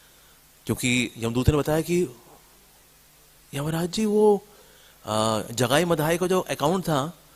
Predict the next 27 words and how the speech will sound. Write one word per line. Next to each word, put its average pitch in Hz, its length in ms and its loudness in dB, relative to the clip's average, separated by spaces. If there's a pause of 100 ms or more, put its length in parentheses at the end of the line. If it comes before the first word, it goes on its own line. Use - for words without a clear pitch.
(340)
हम 143 140 -2
जो 160 80 4
note 156 200 4
करे, 165 160 4
इसके 165 140 -2
लिए 180 100 2
overtime 170 380 4
भी 180 80 6
करते 156 240 0
थे, 170 60 0
घर 131 140 -2
जाने 147 180 2
का 165 80 0
time 156 140 0
नहीं 165 100 -2
मिल 151 100 -2
रहा 139 100 -2
था 139 40 0
हम 135 120 -2
लोगों 131 180 -2
को, 160 200 -4 (280)
Saturday 139 280 2
Sunday 160 200 0
भी 180 80 4
काम 143 200 -2
करे 131 180 -2
थे, 156 200 -6